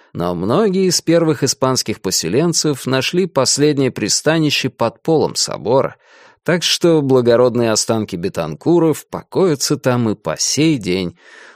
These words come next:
должно быть, радуясь благостному колокольному звону. Кости отважных воинов Каева не упокоились безвестными в земле.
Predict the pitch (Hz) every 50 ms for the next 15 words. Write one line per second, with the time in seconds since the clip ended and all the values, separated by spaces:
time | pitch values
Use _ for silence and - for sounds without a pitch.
0 | _ - 110 127 160 165 190 220 202 190 190 - 135 117 117 120 127 127 135 127
1 | 123 110 - - 76 87 90 87 113 151 151 147 143 - - 131 120 117 104 -
2 | - 76 76 - - - - 107 110 107 98 98 95 90 85 80 82 82 92 95
3 | 92 80 - - - _ _ _ _ _ _ _ _ _ _ _ _ _ _ _
4 | _ _ _ - - 143 165 175 - - - - 165 156 151 143 - 131 143 160
5 | 156 135 147 143 123 - - 127 135 139 139 131 117 104 - - - 87 80 80
6 | 78 87 110 139 147 123 78 69 - - - - _ _ _ _ - 120 131 147
7 | 160 165 156 - 143 131 123 - 143 135 143 147 147 143 131 113 104 123 123 104
8 | 98 92 101 113 117 110 - 113 107 104 104 98 90 85 95 104 104 101 95 92
9 | 90 65 -